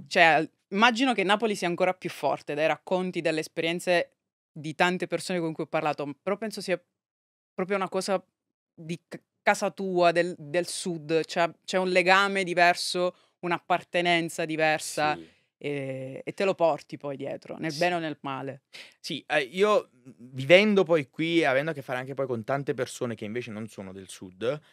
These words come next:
Speaker 2: e quindi entrando un po' nelle loro
Speaker 1: A
Speaker 2: vite
Speaker 1: Milano, strano che hai trovato persone
Speaker 2: Eh,
Speaker 1: che
Speaker 2: sono riuscito,
Speaker 1: <laughs> non
Speaker 2: non
Speaker 1: sono
Speaker 2: milanesi infatti, non milanesi, però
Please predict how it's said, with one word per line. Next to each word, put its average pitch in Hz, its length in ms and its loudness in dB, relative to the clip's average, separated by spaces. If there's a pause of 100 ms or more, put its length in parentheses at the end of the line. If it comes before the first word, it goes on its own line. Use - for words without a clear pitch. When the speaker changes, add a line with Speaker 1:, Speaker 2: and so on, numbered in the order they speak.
(140)
Speaker 2:
e - 100 -20
quindi 127 200 -6
entrando 127 360 -2
un 123 100 -6
po' 123 140 -2
nelle 113 220 -4
loro 120 160 -2
Speaker 1:
A - 40 0
Speaker 2:
vite 180 100 0
Speaker 1:
Milano, 170 300 2
strano 170 460 -2
che 156 100 -2
hai 147 40 2
trovato 170 340 2
persone 220 420 8
Speaker 2:
Eh, - 0 -
Speaker 1:
che 196 80 12
Speaker 2:
sono 214 140 10
riuscito, 247 280 10
Speaker 1:
<laughs> - 0 -
non 190 40 2
Speaker 2:
non 240 180 10
Speaker 1:
sono - 0 -
Speaker 2:
milanesi 175 520 8
infatti, 131 400 6
non 160 140 6
milanesi, 147 480 4
però 156 260 10